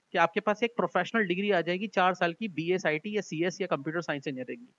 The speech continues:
फिर आप मुख्तलिफ सॉफ्टवेयर हाउसेज में जॉब्स के लिए apply कर सकते हैं, अपना business launch कर सकते हैं, अपना sector software house खोल सकते हैं कि आपके पास एक degree भी आ गई, अब आपको हुनर सीखने के लिए जल्दी जल्दी हाथ पांव चलाने,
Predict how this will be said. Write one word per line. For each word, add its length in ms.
फिर 140
आप 340
मुख्तलिफ 380
सॉफ्टवेयर 420
हाउसेज 340
में 240
जॉब्स 280
के 60
लिए 120
apply 240
कर 140
सकते 300
हैं, 80
अपना 240
business 360
launch 200
कर 100
सकते 280
हैं, 60
अपना 160
sector 320
software 360
house 220
खोल 120
सकते 280
हैं 120
कि 60
आपके 340
पास 260
एक 160
degree 300
भी 100
आ 100
गई, 180
अब 140
आपको 260
हुनर 280
सीखने 400
के 100
लिए 160
जल्दी 260
जल्दी 400
हाथ 160
पांव 140
चलाने, 440